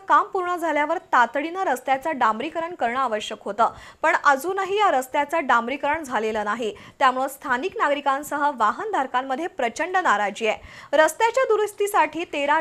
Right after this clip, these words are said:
जानेवारीपासून इचलकरंजीतील महासत्ता चौकात उपोषण सुरू करण्याचा इशारा स्थानिक नागरिकांनी दिलाय.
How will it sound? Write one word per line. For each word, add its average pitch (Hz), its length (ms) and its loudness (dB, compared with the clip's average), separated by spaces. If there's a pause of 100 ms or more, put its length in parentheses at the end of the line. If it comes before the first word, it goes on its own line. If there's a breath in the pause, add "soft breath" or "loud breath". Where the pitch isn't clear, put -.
जानेवारीपासून 330 760 -2
इचलकरंजीतील 294 760 -6
महासत्ता 285 600 -4
चौकात 277 480 2 (280 loud breath)
उपोषण 359 480 0
सुरू 349 260 -4
करण्याचा 349 400 -2
इशारा 254 480 2
स्थानिक 262 460 -4
नागरिकांनी 214 520 -6
दिलाय. 220 280 0